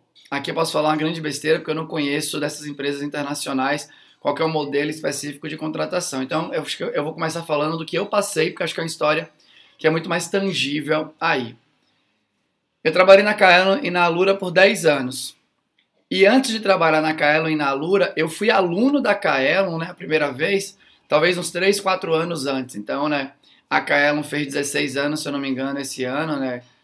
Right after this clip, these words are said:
Acho que quinze anos foi ano passado, dezesseis anos esse ano, enfim. E eu estudei lá, né, quando era uma salinha, quando quem dava aula ainda era os dois fundadores, né, Paulo e Guilherme. Fiz aula, tomei aula com os dois, né,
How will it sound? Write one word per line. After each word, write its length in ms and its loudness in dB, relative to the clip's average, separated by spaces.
Acho 100 -14
que 100 -18
quinze 180 -4
anos 220 -4
foi 100 -6
ano 80 -4
passado, 400 -4
dezesseis 380 -6
anos 200 -4
esse 240 -8
ano, 200 -4
enfim. 440 -6
E 80 0
eu 100 6
estudei 460 4
lá, 260 6
né, 100 4
quando 280 0
era 160 4
uma 140 2
salinha, 600 0
quando 320 2
quem 180 0
dava 340 6
aula 400 6
ainda 280 2
era 680 2
os 140 -6
dois 220 -2
fundadores, 760 -2
né, 300 -2
Paulo 380 2
e 60 -2
Guilherme. 840 -2
Fiz 180 -6
aula, 240 2
tomei 300 -2
aula 240 2
com 120 -8
os 100 -8
dois, 320 -4
né, 180 -6